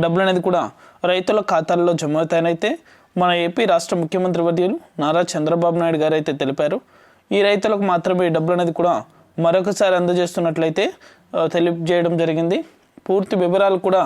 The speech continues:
ఈ వీడియోలోకి వెళ్ళి మనం తెలుసుకుందాం. వీడియోలోకి వెళ్ళే ముందు స్మాల్ రిక్వెస్ట్, ఏపీ రాష్ట్ర వ్యాప్తంగా రైతులకు సంబంధించి, విద్యార్థులకు సంబంధించి, మహిళలకు సంబంధించి ఎప్పటికప్పుడు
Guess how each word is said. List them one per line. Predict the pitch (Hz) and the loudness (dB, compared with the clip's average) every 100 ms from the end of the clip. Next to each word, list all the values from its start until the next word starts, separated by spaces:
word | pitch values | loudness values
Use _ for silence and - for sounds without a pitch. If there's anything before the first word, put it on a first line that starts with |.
| 110 - - - - 175 | -2 -14 -20 -16 -4 -2
ఈ | 175 | 0
వీడియోలోకి | 180 185 180 | 0 0 0
వెళ్ళి | 180 180 | 0 0
మనం | 185 190 170 | 0 -2 -4
తెలుసుకుందాం. | 147 - 156 165 214 _ _ _ - | -4 -4 -2 -2 -4 _ _ _ -6
వీడియోలోకి | 139 170 190 208 | -2 0 0 2
వెళ్ళే | 208 208 | 2 2
ముందు | 208 208 | 0 -2
స్మాల్ | - 180 180 | -2 0 0
రిక్వెస్ట్, | 175 175 180 - - - - _ - | 0 -2 -2 -8 -20 -20 -20 _ -2
ఏపీ | 180 233 208 | -2 0 0
రాష్ట్ర | 160 - 202 | 0 0 0
వ్యాప్తంగా | 190 190 190 196 220 - - - _ 175 170 | 0 0 0 0 -2 -6 -20 -20 _ -2 0
రైతులకు | 202 233 233 - | 0 0 -2 -2
సంబంధించి, | 202 208 202 196 - 196 | -2 0 0 -2 -2 -2
విద్యార్థులకు | 165 190 185 196 190 - | 0 0 0 0 -2 -2
సంబంధించి, | 180 185 185 196 165 | -2 -2 -2 -2 -2
మహిళలకు | 180 185 185 196 | 0 0 -2 -2
సంబంధించి | 175 180 180 202 120 - _ _ _ _ 160 175 | -2 -2 -2 -2 -4 -6 _ _ _ _ -2 0
ఎప్పటికప్పుడు | 175 330 - 214 214 | 0 -2 0 -2 2